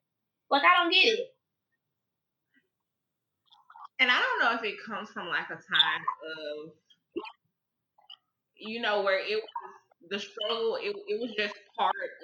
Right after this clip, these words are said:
Speaker 2: of life. You know what I'm saying? Like, when you think about good times,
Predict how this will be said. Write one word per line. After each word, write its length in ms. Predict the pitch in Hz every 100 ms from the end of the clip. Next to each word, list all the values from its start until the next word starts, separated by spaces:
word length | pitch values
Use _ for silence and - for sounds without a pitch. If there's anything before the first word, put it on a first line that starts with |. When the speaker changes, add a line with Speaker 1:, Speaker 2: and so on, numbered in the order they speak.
| 170
Speaker 2:
of 300 | 165 160 - -
life. 320 | 156 143 - - -
You 80 | 269
know 100 | 285
what 80 |
I'm 120 | 285 254
saying? 60 |
Like, 180 | 233 226
when 120 | 226
you 100 | 240
think 160 | - 220 185 185
about 340 | 165 151 160 160
good 140 | 175
times, 420 | 139 151 - 143